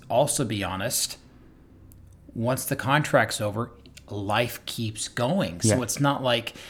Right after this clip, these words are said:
Speaker 1: it's this catch twenty-two and there's always this tension that goes back and forth.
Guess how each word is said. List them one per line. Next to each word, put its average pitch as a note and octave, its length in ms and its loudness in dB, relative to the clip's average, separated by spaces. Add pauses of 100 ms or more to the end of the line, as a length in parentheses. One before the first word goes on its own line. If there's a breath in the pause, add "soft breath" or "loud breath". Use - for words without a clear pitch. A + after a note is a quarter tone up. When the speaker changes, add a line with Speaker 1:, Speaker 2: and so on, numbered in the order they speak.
(180 loud breath)
Speaker 1:
it's C#3+ 300 0
this C#3+ 180 0
catch - 340 -2
twenty-two B2+ 540 -2
and A#2 100 0
there's G2 160 -6
always C#3+ 340 -2
this A#2 140 -6
tension C#3 420 -4
that G2 120 -8
goes G2+ 180 -10
back D#2+ 280 -12
and A2+ 100 -8
forth. - 220 0